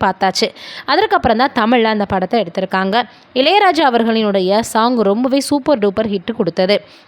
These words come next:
அதுல "ஆத்தாடி பாவாடை காத்தாடை" அப்படின்ற பாடல்ல குயிலி அவர்கள் ரொம்பவே கவர்ச்சியாக நடிச்சிருப்பாங்க. அதுவே வந்து பார்த்தீங்கன்னா, அவங்கள ரொம்ப ஒரு கவர்ச்சி நடிகை அப்படின்னு நிரூபிச்சது. அடுத்ததாக,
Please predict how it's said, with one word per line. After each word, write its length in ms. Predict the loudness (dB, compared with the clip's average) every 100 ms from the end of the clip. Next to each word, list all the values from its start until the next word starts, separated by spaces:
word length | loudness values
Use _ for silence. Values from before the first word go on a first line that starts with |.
| -6
அதுல 340 | -2 2 0 2
"ஆத்தாடி 440 | -2 0 0 0 -2
பாவாடை 440 | -2 0 0 0 0
காத்தாடை" 480 | -2 2 0 2
அப்படின்ற 320 | -2 -4 -4 -2
பாடல்ல 440 | -2 0 0 0 -2 -6 -20 -6
குயிலி 260 | -2 2 2
அவர்கள் 380 | 0 0 -2 -2
ரொம்பவே 420 | -2 -2 0 -2
கவர்ச்சியாக 640 | -2 -2 -2 -2 -2 -2
நடிச்சிருப்பாங்க. 760 | -4 -4 -2 -2 0 -2 0 -2 -4 -20 -14 -4
அதுவே 380 | 0 2 4
வந்து 180 | 4 2 2
பார்த்தீங்கன்னா, 560 | 0 0 0 2 0 0
அவங்கள 420 | 0 0 2 2
ரொம்ப 240 | 2 2 2
ஒரு 160 | 0
கவர்ச்சி 360 | 0 0 0 0
நடிகை 280 | 0 0 0
அப்படின்னு 440 | 0 -2 0 -2
நிரூபிச்சது. 540 | 0 -2 -2 0 0 0 -4 _ _ _ _ _ _ _ _ -6
அடுத்ததாக, 800 | -4 -2 0 0 0 0 0